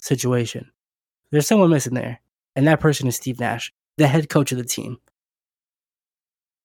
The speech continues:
Kyrie Irving has <laughs> undermined Steve Nash from the moment he was hired, saying that he doesn't really believe that,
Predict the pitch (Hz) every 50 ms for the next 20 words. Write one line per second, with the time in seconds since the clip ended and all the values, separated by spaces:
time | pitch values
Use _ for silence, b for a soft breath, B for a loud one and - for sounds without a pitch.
0 | _ _ - - 202 202 214 208 - 160 160 156 151 147 135 131 147 131 - -
1 | 135 135 143 139 156 147 139 135 135 135 123 127 135 b b b _ _ _ _
2 | _ - - 151 135 135 127 135 127 127 127 131 135 - - - - _ _ _
3 | _ _ _ _ _ _ _ _ _ - - 135 143 139 135 127 131 135 135 139
4 | 139 143 135 143 139 127 120 - - 135 127 123 113 117 - - - _ _ _
5 | _ _ _ _ _ _ _ _ _ _ _ _ _ _ _ _ _ _ _ _
6 | _ _ _ _ - - - 147 143 143 143 131 - - 180 170 175 165 165 156
7 | 151 143 143 131 120 135 131 123 123 131 139 139 135 135 127 131 - - - -